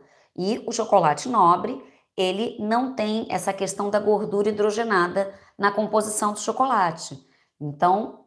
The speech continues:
a diferença é essa. Todos os chocolates são eles próprios, porém, quando a gente fala chocolate cobertura,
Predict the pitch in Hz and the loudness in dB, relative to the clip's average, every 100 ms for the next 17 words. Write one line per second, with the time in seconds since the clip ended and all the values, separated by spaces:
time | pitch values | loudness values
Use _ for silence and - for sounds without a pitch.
0 | - 170 170 220 247 208 220 214 440 415 | -4 -2 -2 -2 0 0 -2 -4 -2 0
1 | 185 175 - 143 - - _ _ _ 233 | 0 -2 -4 -6 -8 -20 _ _ _ 6
2 | 285 - 247 240 233 196 - 165 160 156 | 8 4 0 -4 0 -2 4 6 6 2
3 | 147 - 139 - - _ _ - 185 156 | -4 -10 -12 -12 -18 _ _ -4 0 2
4 | 156 151 156 202 - - 160 131 135 226 | 2 2 0 0 -2 4 6 6 2 -4
5 | 381 - - 254 254 180 196 214 208 202 | -6 -6 0 2 2 0 -2 -6 -4 -2
6 | 185 175 - 190 214 220 - 175 180 156 | -4 -6 4 6 6 0 -4 -2 0 2
7 | 143 - 196 214 214 185 190 202 | 0 -4 -2 -2 -4 -4 -2 -4